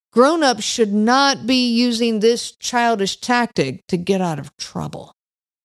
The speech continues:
You know, when they don't show up to pick up the kids, and you talked about it that morning, and they were gonna pick up the kids, and then they don't show up, and they say, "Well, I didn't know you had a meeting today."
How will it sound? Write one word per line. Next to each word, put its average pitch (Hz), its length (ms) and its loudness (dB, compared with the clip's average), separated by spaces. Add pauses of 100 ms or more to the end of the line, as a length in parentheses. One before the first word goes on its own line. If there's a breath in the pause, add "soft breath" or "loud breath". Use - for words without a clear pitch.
(180)
You 226 100 0
know, 196 140 2
when 220 260 0
they 262 160 2
don't 285 240 0
show 269 140 0
up 262 100 0
to 240 60 -2
pick 262 180 2
up 240 120 -2
the 220 60 -2
kids, 208 720 2 (340)
and 220 300 2
you 208 80 0
talked 247 260 2
about 254 160 4
it 226 100 0
that 226 120 2
morning, 247 400 2
and 208 100 0
they 220 80 2
were 226 80 0
gonna 226 140 0
pick 226 200 0
up 214 100 -2
the 214 80 0
kids, 240 400 4
and 214 100 2
then 240 140 2
they 226 80 2
don't 226 180 0
show 233 200 0
up, 247 160 2
and 220 120 0
they 220 80 2
say, 220 240 0
"Well, 214 300 2
I 151 80 2
didn't 370 200 0
know 302 60 2
you 208 160 0
had 190 160 0
a 175 40 0
meeting 165 320 0
today." 165 420 0